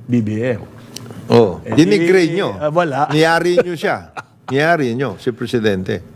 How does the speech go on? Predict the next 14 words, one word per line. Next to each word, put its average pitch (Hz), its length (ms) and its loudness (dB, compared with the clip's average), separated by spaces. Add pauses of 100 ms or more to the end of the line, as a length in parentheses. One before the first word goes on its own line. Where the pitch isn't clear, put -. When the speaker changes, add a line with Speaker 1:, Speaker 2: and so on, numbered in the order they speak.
(280)
Speaker 1:
Baligtad, 220 640 2
eh. 113 400 -6
Speaker 2:
Hmm. 139 160 0
Speaker 1:
Presidente 208 800 0 (560)
ang 185 160 4
sumasalo 180 880 0 (180)
doon 156 200 0
sa 180 100 2
mga 165 240 2
bata 151 500 2
niya 104 360 -8
na 143 120 -2 (220)
aanga-anga. 123 580 -4
Speaker 2:
Hmm. 107 260 -2